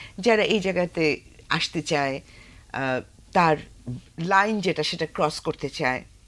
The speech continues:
সেই জিনিসটাকে বাধা দিতে গেলে বা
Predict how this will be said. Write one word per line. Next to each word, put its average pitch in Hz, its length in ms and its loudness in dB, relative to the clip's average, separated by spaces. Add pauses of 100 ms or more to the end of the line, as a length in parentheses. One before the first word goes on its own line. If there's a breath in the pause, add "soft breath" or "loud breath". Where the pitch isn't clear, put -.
(640 loud breath)
সেই 247 340 2
জিনিসটাকে 254 640 -4
বাধা 156 340 0
দিতে 175 260 -6
গেলে 90 240 -6 (1040)
বা 110 240 0